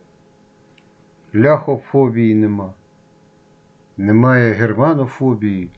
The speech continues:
англофобії нема, румунофобії, татарофобії нема.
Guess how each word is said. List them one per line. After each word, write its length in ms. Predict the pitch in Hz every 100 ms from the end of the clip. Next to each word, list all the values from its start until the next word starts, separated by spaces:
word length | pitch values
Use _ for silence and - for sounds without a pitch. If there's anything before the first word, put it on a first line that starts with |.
| _ _ _ _ _ -
англофобії 1040 | 135 143 120 131 - 127 113 104 98 92
нема, 360 | 92 90 85 82 - _ -
румунофобії, 1120 | 101 107 123 160 151 127 - 123 98 95 82
татарофобії 1080 | - 92 135 135 123 - 123 107 101 98 92
нема. 380 | 90 82 78